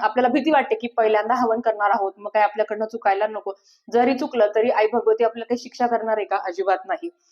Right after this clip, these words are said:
आता बघा, सुरुवातीला मी इथे दीप प्रज्वलित करून घेतला आहे. दिव्याला पण मी हळद कुंकू अर्पण करते. "दिव्या दिव्या दीपकार काणी कुंडल मोतीहार, दिव्याला पाहून नमस्कार," अशी मी प्रार्थना करून घेतली.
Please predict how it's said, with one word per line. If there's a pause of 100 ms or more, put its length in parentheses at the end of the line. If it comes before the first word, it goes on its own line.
(180)
आता
बघा, (840)
सुरुवातीला
मी
इथे
दीप
प्रज्वलित (360)
करून
घेतला
आहे. (140)
दिव्याला
पण
मी (560)
हळद
कुंकू (100)
अर्पण
करते. (580)
"दिव्या
दिव्या
दीपकार
काणी
कुंडल
मोतीहार,
दिव्याला
पाहून
नमस्कार," (300)
अशी
मी (120)
प्रार्थना
करून
घेतली.